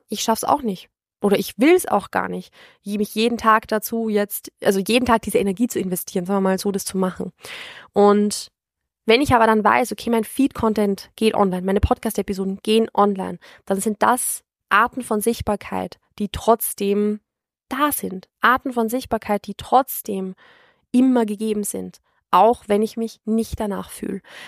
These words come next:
Weil das macht halt auch, sag ich mal, die Langfristigkeit aus, dass ich mich nicht nur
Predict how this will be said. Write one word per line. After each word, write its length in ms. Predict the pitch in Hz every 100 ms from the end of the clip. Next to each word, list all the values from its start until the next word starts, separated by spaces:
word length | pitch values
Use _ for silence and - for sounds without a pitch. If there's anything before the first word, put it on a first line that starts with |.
| -
Weil 180 | 214 208
das 360 | 208 247 -
macht 340 | 220 208 - -
halt 240 | 220 -
auch, 480 | 190 196 226 247 _ _ _ _ _ _
sag 260 | - 208 226
ich 160 | -
mal, 460 | 214 208 220 226 233
die 140 | -
Langfristigkeit 1000 | 220 214 233 277 - 214 - - - -
aus, 240 | 175 180 -
dass 200 | 202 -
ich 240 | 214 - _ - - -
mich 300 | 233 233 -
nicht 360 | 254 294 -
nur 500 | 220 226 240 254 262